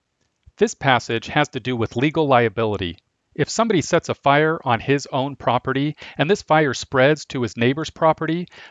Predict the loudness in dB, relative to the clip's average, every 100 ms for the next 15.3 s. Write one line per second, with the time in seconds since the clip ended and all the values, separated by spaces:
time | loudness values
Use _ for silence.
0 | -6 0 2 2 0 0 0 0 0 2
1 | 4 2 0 -2 0 0 2 2 2 0
2 | -2 -4 -4 -4 -6 -8 -8 -10 _ -20
3 | -2 2 4 2 0 -2 -2 2 0 0
4 | -8 -8 -6 -6 -6 -4 -4 -2 0 0
5 | -2 -4 -6 _ _ -20 -18 0 0 2
6 | -2 0 2 0 0 -4 0 0 0 -2
7 | -2 -2 -2 0 0 -2 -6 -10 -18 _
8 | -8 -2 -2 -2 -4 2 2 4 0 -2
9 | 2 4 4 2 0 0 0 0 -2 0
10 | 0 0 -2 -6 -6 -4 -2 -2 0 -4
11 | -6 _ _ _ _ -12 0 2 4 2
12 | 0 -2 -6 -2 0 2 2 0 0 -4
13 | -2 -2 -2 -2 -4 0 2 2 0 -2
14 | -2 0 -2 -4 -8 -4 -2 -2 -2 0
15 | 0 0 -2